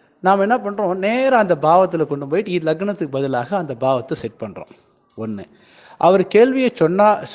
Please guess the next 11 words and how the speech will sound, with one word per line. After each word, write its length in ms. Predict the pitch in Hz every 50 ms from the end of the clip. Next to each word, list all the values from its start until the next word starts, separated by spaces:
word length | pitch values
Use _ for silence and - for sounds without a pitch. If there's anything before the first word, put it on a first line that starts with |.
| - - -
சொல்லிட்ட 420 | 165 185 202 240 240 - - 214
பிறகு 360 | 208 - 175 175 165 170 160
கூட 460 | 135 135 127 127 139 156 170 165 - -
லக்னத்திலேயே 640 | 135 135 160 165 180 220 233 220 - 240 208 220 208
கூட 140 | 190 208
நம்ம 160 | 208 214 202 160
வைக்கலாம், 380 | 143 139 139 151 139 113 101 -
தப்பு 240 | - 139 - - 151
இல்லை. 180 | 131 110 98 - - -
ஏன் 220 | 139 131 170 202 214
அப்படின்னா, 580 | 202 170 135 139 139 160 156 123 107 131 190